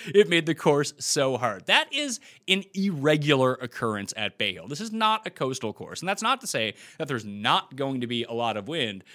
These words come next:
but generally there's pretty benign conditions at this event. And you, like we saw, minus four the winning score with Hatton last year. And you can see guys push up to minus nineteen, minus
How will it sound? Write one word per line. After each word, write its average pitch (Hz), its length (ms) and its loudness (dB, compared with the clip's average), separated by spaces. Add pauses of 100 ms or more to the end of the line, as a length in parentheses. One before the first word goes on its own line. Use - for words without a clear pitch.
(260)
but 143 280 6 (140)
generally 247 380 2
there's 240 180 -2
pretty 220 300 -2
benign 143 720 2
conditions 117 580 -4
at 113 220 -6
this 107 160 -8
event. 92 260 -10
And 107 200 -4
you, 104 100 -8
like 107 200 -8
we 113 60 -8
saw, 104 180 -2
minus 113 380 0
four 117 260 -4
the 117 100 -4
winning 113 200 -6
score 107 240 -4
with 104 120 -8
Hatton 107 280 -2
last 127 380 -4
year. 135 180 -2 (320)
And 247 160 0
you 220 80 -6
can 220 120 -4
see 226 120 -4
guys 202 240 2
push 202 220 -2
up 208 100 -6
to - 80 -10
minus 156 360 -4
nineteen, 143 580 -4
minus 143 280 -4